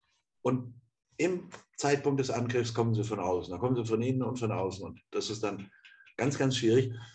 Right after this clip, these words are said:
Also ich glaube, dass eine Mehrheit auf der Seite der Taliban ist,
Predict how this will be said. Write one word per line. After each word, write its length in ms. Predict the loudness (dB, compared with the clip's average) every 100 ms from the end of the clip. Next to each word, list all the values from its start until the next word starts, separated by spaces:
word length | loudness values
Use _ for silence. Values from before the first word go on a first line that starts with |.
| -20 -20 _
Also 200 | 2 4
ich 200 | 4 2
glaube, 540 | 4 6 6 6 2 -14 _ _
dass 560 | -4 -2 -2 -4 -10 _
eine 580 | 0 2 4 4 0 -4 -10
Mehrheit 920 | -8 0 2 2 4 4 4 0 -14 -18 _ _ _ _
auf 280 | -2 0 0
der 160 | 0 2
Seite 640 | 2 0 0 -2 -2 -4 -14 _ _ _ _ _
der 140 | 0 2
Taliban 720 | 0 0 2 2 -2 -4 -8 -18 _ _
ist, 540 | 4 6 6 0 -10